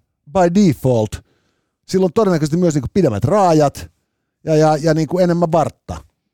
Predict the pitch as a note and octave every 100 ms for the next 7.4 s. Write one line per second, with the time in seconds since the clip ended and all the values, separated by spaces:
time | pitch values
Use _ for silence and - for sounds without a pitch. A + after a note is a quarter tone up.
0 | _ D#3+ D3+ C#3+ F#3 E3 D3 F3 A#3 F3
1 | C#3 A2 G#2+ F#2+ E2 E2 C#2 C2 - D#2
2 | - _ _ _ _ - E3+ D#3+ B3 F3
3 | E3+ A3 C4 G3 G2+ E2 - - - C#3+
4 | D#3+ E3 E3+ - E3+ D#3+ - _ _ _
5 | _ _ _ _ _ - A#2 A#3 B3+ F3
6 | E3 E3+ A#3 F#3 C3+ A2+ C3+ - C3+ C3+
7 | C#3+ - C#3